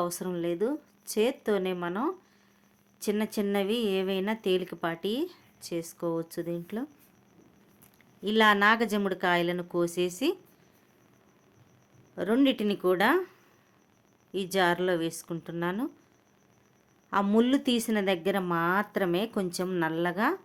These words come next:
అయ్యింది, అంతే తప్ప లోపల కాయలు కుళ్ళిపోలేదు.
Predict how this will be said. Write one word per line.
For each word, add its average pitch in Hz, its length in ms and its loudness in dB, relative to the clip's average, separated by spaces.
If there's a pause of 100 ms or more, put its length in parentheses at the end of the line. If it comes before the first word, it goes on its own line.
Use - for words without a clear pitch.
(500)
అయ్యింది, 165 420 -2 (120)
అంతే 185 280 0 (120)
తప్ప 180 220 -4 (440)
లోపల 185 320 0 (140)
కాయలు 180 340 2
కుళ్ళిపోలేదు. 202 920 -2